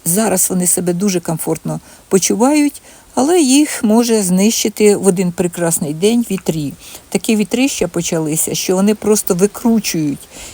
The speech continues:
і вишматовують всі їх пелюстки, всі їх ніжні пелюстки. І ця клумба в різний період, е, сезону виглядає по-різному.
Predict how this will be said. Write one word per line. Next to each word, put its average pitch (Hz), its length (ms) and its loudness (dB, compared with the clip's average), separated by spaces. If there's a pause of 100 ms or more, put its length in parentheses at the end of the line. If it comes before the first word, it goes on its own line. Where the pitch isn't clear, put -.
і 202 80 6
вишматовують 233 1300 2 (380)
всі 240 440 2
їх 208 300 0
пелюстки, 190 760 0 (360)
всі - 240 0
їх 165 220 -4
ніжні 208 340 2
пелюстки. 185 680 -4 (1400)
І 208 80 -8
ця 196 220 -2
клумба 220 520 -4 (440)
в 156 120 -2
різний 202 380 -2
період, 185 560 0 (160)
е, 160 380 0
сезону 196 720 0 (500)
виглядає 180 600 -2
по-різному. 190 720 -2